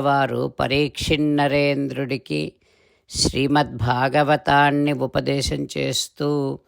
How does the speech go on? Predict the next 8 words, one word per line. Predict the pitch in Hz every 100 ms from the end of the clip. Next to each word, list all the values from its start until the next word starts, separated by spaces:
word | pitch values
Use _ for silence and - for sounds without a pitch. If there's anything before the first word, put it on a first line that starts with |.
| _ _ _ _ _ -
ఇలా | - 139 143 139
చెబుతూ | 131 123 135 131 123
ఉన్నాడు. | - - 147 - _ _ _ _ _ - -
ఓ | 139
పరీక్షిన్నరేంద్ర, | 135 131 143 135 - 160 156 143 135 135 127 123 127 127 - - _ _ _ _ _ -
యశోదాదేవి | 123 - 151 156 147 151 147 135 131 117 135 - _ _ _ _ - - - - 147
తన | 147 151 147 131 - _ _ _
కృష్ణుడి | - 131 - - 160 151